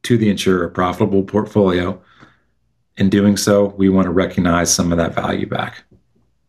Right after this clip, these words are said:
And that's the, that's the mousetrap that we've built to get there. We, as SaaS security providers and M S Ps, are collectively working to provide our end users with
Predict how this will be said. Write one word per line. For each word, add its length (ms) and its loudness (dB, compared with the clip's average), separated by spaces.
And 140 -4
that's 240 -4
the, 200 0
that's 320 -2
the 80 0
mousetrap 500 0
that 80 0
we've 180 -2
built 240 -4
to 80 -6
get 180 -4
there. 240 -6
We, 280 4
as 140 0
SaaS 300 -2
security 360 0
providers 500 0
and 100 0
M 100 2
S 140 -2
Ps, 380 2
are 100 2
collectively 1000 0
working 680 2
to 580 2
provide 500 0
our 160 2
end 180 2
users 800 0
with 680 -4